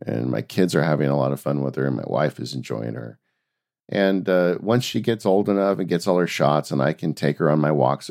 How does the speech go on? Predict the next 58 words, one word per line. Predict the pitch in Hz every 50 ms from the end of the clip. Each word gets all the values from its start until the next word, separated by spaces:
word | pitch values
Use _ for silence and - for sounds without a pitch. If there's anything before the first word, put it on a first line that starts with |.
| -
I | - 90
take | 90 - 87 -
a | 90
lot | 76 69 71
of | 67 69
walks | 65 60 62 65 - - - -
and | - 64
hikes, | 62 60 52 53 53 55 - -
and | - -
I | -
can | 76 73 71
take | 65 - 69 69
her | - 71 69
with | 69 69 69 - -
me | 76
on | 65 64 65
that | 64 60 60 -
stuff | - - 55 60 60 60
and | - 67 67 - _ _ _ _ _ _ _ _ _
take | - 107 92
her | 90 92
to |
the | 85 80
park. | 73 - 76 69 69 67 -
I | 71 82
think | 90 - 127 131 -
it's | 120 -
gonna | - - - 113
be | 107 101 110 107 104
a | 98 98
real | 95 95 92 92
fun | 87 - - 90 90 92 92 90 90 87 85 - _ _ _ _ _ _ _ _ _ _
thing. | - 113 95 76 69 69 67 - -
Uh, | - 87 - - - 87 - - - - - -
right | - 110 117 117 110
now, | 113 107 104
I'm | 104 98 90 92
right | 92 78
in | -
the | 87
middle | 87 87 85 85 82
of | 82 -
puppy | - - 92 90 - 92 87
biting | 73 73 69 73 71 73 69
and | 67 65 65
potty | 71 67 62 64 62
training. | - - 58 55 52 50 50
So | - - - 60 64
this | 67 76 - -
is, | - - -
like, | 64 64 58 - _ _ _ _ _ _ _ _ _ -
I | 78
feel | - 85 73
like | 71 73 - -
probably | - - 76 78 80 78
the, | 67 71 67 69 69 - - _ _
the | - 90
hardest | - 107 90 82 78 76 -